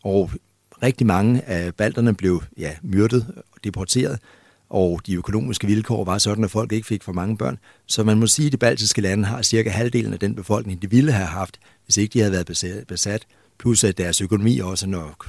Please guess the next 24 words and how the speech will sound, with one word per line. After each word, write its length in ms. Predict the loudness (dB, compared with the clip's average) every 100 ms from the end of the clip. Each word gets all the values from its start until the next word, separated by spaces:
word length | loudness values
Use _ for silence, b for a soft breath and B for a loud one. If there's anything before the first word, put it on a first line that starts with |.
| -10
halvt 240 | -6 -4
så 80 | -4
stor, 300 | -2 -2 -4
eller 140 | -6 -8
en 100 | -4
tredjedel 380 | 0 0 0
så 120 | 0 0
stor, 280 | 0 -4 B B
som 180 | -4
hvis 180 | -2 -2
de 140 | -2 -4
havde 140 | -4
været 160 | -6 -6
frie 280 | -6 -6
i 40 | -6
perioden. 460 | -8 -10 -10 -12 -16 b b b
Så 140 | -4 0
de 140 | 0
tre 240 | 0 0 0
baltiske 420 | 0 0 -2 0
lande 240 | 0 0
har 260 | 0 0 0
ikke 340 | 2 2 0 -4
befolkningstallet, 840 | -6 -2 -2 0 -2 0 -4 -4